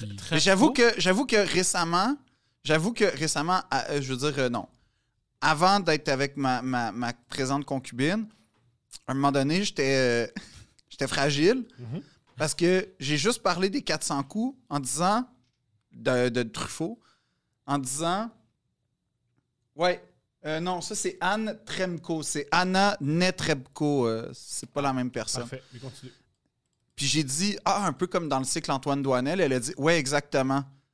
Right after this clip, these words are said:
Speaker 2: Puis honnêtement, <laughs> ça a été un turn-on pour moi.
Speaker 3: T'as excité.
Speaker 2: <laughs>
Speaker 3: C'est ça qui t'excite.
Speaker 2: Me faire dire, de pas, de genre, je sais exactement c'est quoi le cycle Antoine Douanel.
Speaker 3: T'as couché avec la fille.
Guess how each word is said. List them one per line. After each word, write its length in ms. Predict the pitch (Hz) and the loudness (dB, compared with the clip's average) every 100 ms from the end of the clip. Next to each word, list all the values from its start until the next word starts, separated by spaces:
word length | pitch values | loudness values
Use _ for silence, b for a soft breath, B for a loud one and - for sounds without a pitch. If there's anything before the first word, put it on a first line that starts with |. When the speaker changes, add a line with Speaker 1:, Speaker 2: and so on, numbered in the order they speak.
| _ _ _ _ _ | _ _ _ _ _
Speaker 2:
Puis 80 | 131 | 0
honnêtement, 540 | 139 143 135 151 175 | 2 2 0 0 0
<laughs> 340 | 214 B B B B B B B _ _ _ _ _ _ _ _ _ _ _ _ | 0 B B B B B B B _ _ _ _ _ _ _ _ _ _ _ _
ça 80 | - - | -10 -8
a 40 | |
été 220 | - - - | -8 -6 -4
un 60 | - - | -4 -6
turn-on 600 | - 208 170 214 - 214 - | -6 -6 -4 -4 -4 -10 -10
pour 260 | - - _ | -14 -14 _
moi. 100 | 220 | -16
Speaker 3:
T'as 160 | 127 135 | -8 -8
excité. 460 | 135 - 139 - _ | -8 -10 -10 -10 _
Speaker 2:
<laughs> 1500 | - _ _ _ - _ - - 262 - - 381 - - - | -20 _ _ _ -20 _ -20 -20 -20 -20 -12 -12 -10 -10 -12
Speaker 3:
C'est 100 | - | -12
ça 120 | 131 | -10
qui 80 | 156 | -8
t'excite. 400 | 151 131 - 123 - | -8 -10 -10 -12 -6
Speaker 2:
Me 100 | 311 | -6
faire 600 | - - - 302 - 415 | -4 -6 -6 -10 -4 -4
dire, 120 | - - - B B B B _ - | -4 -8 -20 B B B B _ -8
de 80 | 320 | -8
pas, 260 | - 226 - | -4 -6 -4
de 220 | 311 202 | 2 4
genre, 360 | 202 196 - - | 4 2 -2 -2
je 180 | 151 143 | 2 2
sais 160 | - | 2
exactement 640 | 151 135 165 - 170 160 165 | -2 0 -2 0 0 2 -2
c'est 140 | 151 | -2
quoi 140 | 135 143 | -2 -2
le 40 | |
cycle 280 | 135 156 165 | -2 -4 -4
Antoine 340 | 135 151 143 | -2 -2 -2
Douanel. 480 | 143 135 135 135 135 | 2 2 2 0 -2
Speaker 3:
T'as 80 | 131 | -4
couché 160 | - 143 | -8 -8
avec 80 | 123 | -8
la 80 | |
fille. 200 | 110 123 | -12 -16